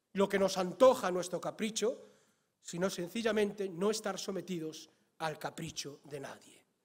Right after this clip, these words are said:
Y para ello necesitamos articular políticas públicas que promuevan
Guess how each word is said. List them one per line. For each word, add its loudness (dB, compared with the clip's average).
Y -4
para 6
ello 6
necesitamos 2
articular -8
políticas 2
públicas -4
que -2
promuevan 4